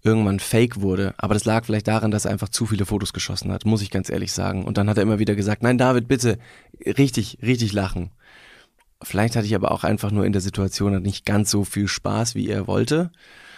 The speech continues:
Aber das ist so der schmale Grat von wegen, man kann dieses Fake-Lachen sehr schnell faken.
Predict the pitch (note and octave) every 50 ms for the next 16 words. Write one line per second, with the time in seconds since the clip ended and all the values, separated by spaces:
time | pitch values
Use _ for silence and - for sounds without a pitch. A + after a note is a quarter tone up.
0 | - - - _ - - A2 A#2 C3 D#3 - - - C3 - - C3 C3+ C3 C3
1 | B2+ C3 B2 A#2 - B2+ B2 B2 B2 A#2+ A#2 A#2 A#2 A2+ A#2 A#2 - G#2 G#2+ G#2+
2 | A2 G#2+ A2 A2 A2 G#2+ - - A#2+ A#2 A2+ G#2+ G#2 F#2+ - - - G#2+ G#2 -
3 | G#2 G#2 G#2 G2+ G2+ G2 G2 G2+ G2 G2+ - G2+ F#2+ F#2+ F#2 F#2+ - _ _ _
4 | - - F#2+ F2+ - - G2+ -